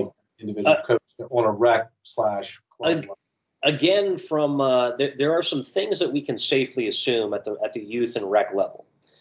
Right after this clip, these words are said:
Speaker 2: Um, you can still safely assume that the coaches would like to win the game. That's still a fair assumption. Uh, but still, and the, the useful thing about the, the,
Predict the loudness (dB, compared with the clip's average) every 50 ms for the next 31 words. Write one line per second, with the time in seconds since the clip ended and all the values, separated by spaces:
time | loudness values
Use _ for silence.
0 | _ _ -8 -4 -4 -4 -4 -4 -4 -6 -2 0 2 2 2 4 6 6 8 6
1 | 6 4 2 2 2 2 0 0 -2 -2 0 0 0 0 2 2 2 2 0 -2
2 | -2 -2 -2 -2 -2 -4 -2 0 0 0 0 -2 -2 -2 -2 -4 -8 -12 _ _
3 | _ _ _ _ -20 -20 _ _ -20 -10 -2 0 0 2 4 6 6 6 4 2
4 | -2 -4 -2 -2 -2 -2 -2 -6 -8 -8 -10 -12 -12 -16 _ _ _ _ _ _
5 | _ _ _ -4 -4 -4 -2 -2 0 -2 -2 -2 -2 -2 0 2 2 2 0 -2
6 | -2 -2 -4 -4 -6 -14 -20 -20 _ _ _ _ _ _ _ -8 -8 -6 -4 -6
7 | -6 -4 -4 -4 -2 2 4 6 6 6 6 4 2 2 0 -2 -4 -2 0 0
8 | 0 0 0 -4 -2 0 0 0 2 4 6 6 6 4 2 -4 -12 -12 -10 -10
9 | -8 -8 -8 -10 -10 -12 -12 -14 -14 -14